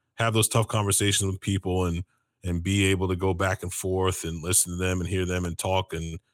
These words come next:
and, and have those interactions. And I think that's where, 'cause I feel like if you don't, you just cut 'em off, like, you're just pushing it down and it's still in there. Like, you're still thinking about it. It's still gonna be around. And, but you gotta be able to kinda, there's different ways of letting it go, but I feel like one of the ways of letting it go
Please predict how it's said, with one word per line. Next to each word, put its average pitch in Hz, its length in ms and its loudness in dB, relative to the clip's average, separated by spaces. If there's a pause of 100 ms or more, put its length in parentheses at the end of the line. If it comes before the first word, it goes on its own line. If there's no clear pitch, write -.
(260)
and, 87 160 -6
and 90 180 -4
have 98 180 0
those 90 180 -2
interactions. 90 720 -2
And 85 80 -4
I 87 40 -2
think 95 180 -6
that's 92 220 2
where, 87 140 -4
'cause 104 180 0
I 104 60 4
feel 127 160 2
like 110 100 2
if 110 120 -2
you 95 80 0
don't, 107 280 2
you 95 60 -2
just 101 200 2
cut 101 140 0
'em 90 100 -4
off, 107 280 2 (420)
like, 98 100 -4
you're 147 80 4
just 160 200 -2
pushing 139 300 0
it 101 60 -8
down 147 260 0
and 92 100 -2
it's - 100 6
still 127 260 2
in 131 200 -2
there. 85 180 -2
Like, 80 200 -8
you're 95 100 -2
still 107 580 4
thinking 110 280 0
about 90 320 2
it. 98 40 0
It's 87 100 4
still 107 200 4
gonna 101 160 0
be 95 140 -2
around. 95 480 0 (420)
And, 90 220 -4
but 92 140 -6
you 98 160 -2
gotta 104 300 0
be 101 160 2
able 95 160 2
to 87 80 -2
kinda, 87 420 -2 (440)
there's 120 180 2 (400)
different 127 300 2
ways 110 120 4
of 92 60 -2
letting 92 200 -2
it 87 40 -8
go, 92 100 0
but 92 80 2
I 95 60 2
feel 101 160 -2
like 90 80 -8
one 104 120 0
of 104 40 0
the 101 60 2
ways 98 220 2
of 95 60 0
letting 92 200 0
it 87 80 -6
go 92 340 2